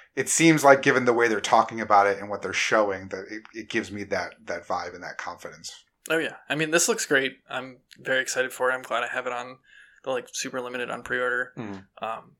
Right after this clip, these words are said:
Speaker 2: it did nothing but give me more excitement. So,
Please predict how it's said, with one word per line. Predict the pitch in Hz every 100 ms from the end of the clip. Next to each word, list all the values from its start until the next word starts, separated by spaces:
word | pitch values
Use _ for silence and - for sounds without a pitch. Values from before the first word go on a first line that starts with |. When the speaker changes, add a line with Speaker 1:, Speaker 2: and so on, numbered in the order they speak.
| -
Speaker 2:
it | 127 -
did | 131 127
nothing | 120 127 120
but | 117 - _ _ 139 -
give | 117 -
me | 120
more | 117 -
excitement. | - - - 131 _ _ _
So, | - 185 208